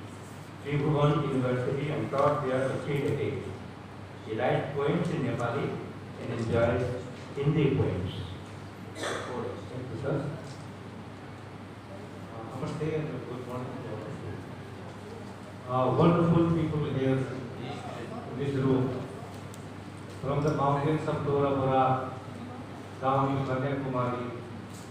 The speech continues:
Speaker 2: from Mount Everest to, uh, Bay of Bengal.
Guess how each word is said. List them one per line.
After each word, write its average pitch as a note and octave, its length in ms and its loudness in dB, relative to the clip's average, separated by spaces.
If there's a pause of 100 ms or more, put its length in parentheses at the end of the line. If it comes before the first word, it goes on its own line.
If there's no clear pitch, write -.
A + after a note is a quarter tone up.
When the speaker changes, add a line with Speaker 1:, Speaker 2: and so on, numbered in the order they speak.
(440)
Speaker 2:
from C3+ 300 0
Mount D3+ 380 4
Everest C#3 420 6
to, B2+ 460 2 (1400)
uh, A#2+ 200 -2
Bay C3+ 120 4
of C3+ 160 4
Bengal. G2+ 360 0